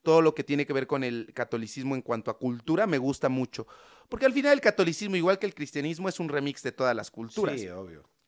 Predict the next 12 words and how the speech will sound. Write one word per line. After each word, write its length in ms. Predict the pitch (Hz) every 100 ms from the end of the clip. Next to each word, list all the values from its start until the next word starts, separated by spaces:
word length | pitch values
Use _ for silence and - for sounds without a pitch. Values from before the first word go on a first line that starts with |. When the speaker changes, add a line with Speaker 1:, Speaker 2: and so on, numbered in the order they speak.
| _
Speaker 1:
Viene 240 | - 127 113
del 120 | 101
judaísmo, 920 | 120 113 123 160 170 160 151 151 147
viene, 240 | 139 131
entonces, 360 | 127 151 156 - - - _ _ _
pues, 200 | 202 - _ _ -
todo 200 | 247 247
es 60 |
lo 80 | 190
mismo. 220 | 131 120
Al 80 | 131
final, 500 | - 151 170 175 165